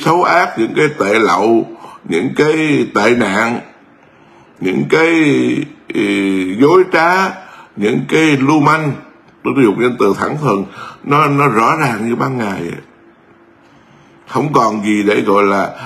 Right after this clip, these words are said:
là, là có thể rằng che giấu nữa hết trơn.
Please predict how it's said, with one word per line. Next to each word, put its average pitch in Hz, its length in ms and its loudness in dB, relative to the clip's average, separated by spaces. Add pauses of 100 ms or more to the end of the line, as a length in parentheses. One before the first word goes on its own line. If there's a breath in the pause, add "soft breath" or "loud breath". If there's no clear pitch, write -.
(160 loud breath)
là, 90 360 2
là 90 400 2
có 131 160 0
thể 110 220 2
rằng 101 180 -2 (100)
che 135 160 4
giấu 147 360 2
nữa 135 60 2
hết 143 220 0
trơn. 143 140 -2